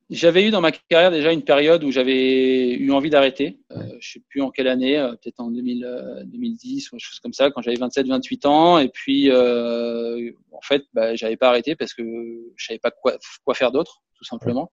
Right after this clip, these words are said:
Speaker 1: Donc c'était, la machine était, était repartie. Mais en fait, le fait de, bah, d'être, euh, père de famille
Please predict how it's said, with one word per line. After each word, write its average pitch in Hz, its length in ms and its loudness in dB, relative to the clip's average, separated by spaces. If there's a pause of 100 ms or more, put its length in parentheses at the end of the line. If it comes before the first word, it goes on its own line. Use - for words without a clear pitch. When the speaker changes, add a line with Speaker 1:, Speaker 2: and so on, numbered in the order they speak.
(140)
Speaker 1:
Donc 254 120 -14
c'était, 120 380 -2
la 117 140 4
machine 117 240 2
était, 120 260 -4
était 123 220 -2
repartie. - 520 -4 (120)
Mais 131 80 2
en 127 80 2
fait, 160 180 2
le 143 120 0
fait 147 260 2
de, 135 60 0
bah, 123 120 8
d'être, 123 340 0
euh, 123 360 6
père 135 180 6
de 131 80 2
famille 135 560 4